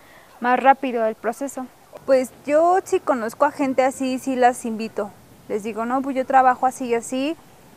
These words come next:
y si, pues, ahora sí que averigua el, el instituto que se, que quede más cercano a tu domicilio. Sí, una señora que su marido la golpeaba y venía a escondidas a, a,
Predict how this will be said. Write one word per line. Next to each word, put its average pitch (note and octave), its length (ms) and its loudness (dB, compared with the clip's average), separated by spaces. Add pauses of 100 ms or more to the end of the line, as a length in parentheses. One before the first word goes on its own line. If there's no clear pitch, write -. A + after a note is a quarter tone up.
(140)
y A#3 160 -6
si, G#3+ 1040 -8
pues, A3 440 0
ahora A#3+ 200 4
sí C4+ 120 -8
que C4 160 0
averigua B3+ 680 2
el, G#3+ 260 -2
el A#3 140 -2
instituto B3 460 -4
que B3+ 100 -6
se, B3 160 -6
que A#3 380 -2
quede B3+ 240 -2
más B3+ 140 0
cercano B3+ 360 -4
a A#3+ 40 -4
tu A#3 140 -6
domicilio. C#4 640 -4 (840)
Sí, C#4 360 -2
una C4+ 240 0
señora A#3 720 -2 (520)
que G#3+ 760 0
su A#3 80 -8
marido A#3+ 380 2
la A3 120 8
golpeaba A3 800 2
y G3 640 -8 (460)
venía A#3 240 2
a - 20 -2
escondidas A3+ 580 -2
a, G3+ 140 -6
a, G3 280 -6